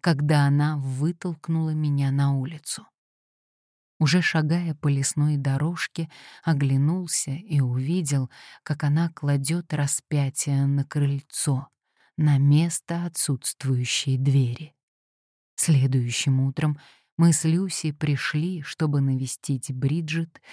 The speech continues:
и попросить позволения соединить свои молитвы с её обращением к Господу.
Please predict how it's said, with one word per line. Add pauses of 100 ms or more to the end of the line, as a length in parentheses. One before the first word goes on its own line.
(340)
и
попросить
позволения
соединить
свои
молитвы (240)
с
её
обращением
к
Господу.